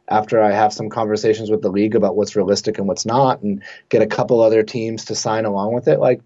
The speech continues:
sure, that sounds like a good next step. Maybe we'll do that,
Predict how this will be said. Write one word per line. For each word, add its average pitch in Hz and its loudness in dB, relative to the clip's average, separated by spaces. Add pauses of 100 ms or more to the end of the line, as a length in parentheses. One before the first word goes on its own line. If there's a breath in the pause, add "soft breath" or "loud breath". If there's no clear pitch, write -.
(220)
sure, - 2
that 120 4
sounds 139 2
like 110 -2
a 104 -4
good 92 -2
next 92 -8
step. 143 -2
Maybe 123 -4
we'll 131 2
do 131 2
that, 127 2